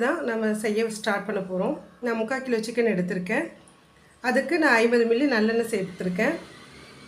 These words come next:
அதுலேயே நம்ம கழுவி க்ளீன் பண்ணி வச்ச சிக்கன் சேர்த்துக்கலாம். கால் ஸ்பூன் மஞ்சள் தூள், ஒரு ஸ்பூன் காஷ்மீரி சில்லி பவுடர்,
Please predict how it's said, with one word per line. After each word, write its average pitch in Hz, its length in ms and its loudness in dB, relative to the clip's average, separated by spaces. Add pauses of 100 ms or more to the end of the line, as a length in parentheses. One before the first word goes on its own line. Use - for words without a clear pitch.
(380)
அதுலேயே 247 400 6 (180)
நம்ம 226 300 -2
கழுவி 262 280 2 (100)
க்ளீன் 240 260 2
பண்ணி 220 220 4
வச்ச 302 280 0 (180)
சிக்கன் 247 360 2
சேர்த்துக்கலாம். 185 500 0 (3500)
கால் 240 240 4
ஸ்பூன் 254 260 0
மஞ்சள் 214 320 2
தூள், 262 180 0 (2250)
ஒரு 247 200 0
ஸ்பூன் 294 200 0 (100)
காஷ்மீரி 254 380 0 (100)
சில்லி 202 260 -2
பவுடர், 196 360 2